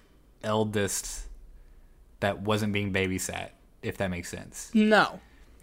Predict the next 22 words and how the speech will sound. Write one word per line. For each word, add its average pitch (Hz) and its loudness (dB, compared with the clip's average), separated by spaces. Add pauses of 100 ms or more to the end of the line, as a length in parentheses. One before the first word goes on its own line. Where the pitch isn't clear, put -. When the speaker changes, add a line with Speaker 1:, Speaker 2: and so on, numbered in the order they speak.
(100)
Speaker 1:
You 123 4
know, 139 8
like, 131 8
how 120 8 (100)
people 117 4
hire 113 4
a 110 6
babysitter 104 2
even 104 0
though 101 0
the 98 -2
babysitter 101 0
is 95 -2
the 95 -2
same 98 -2
age 95 0
as, 92 -2
like, 95 -8
one 95 -2
of 92 0
their 95 0
kids? 101 -4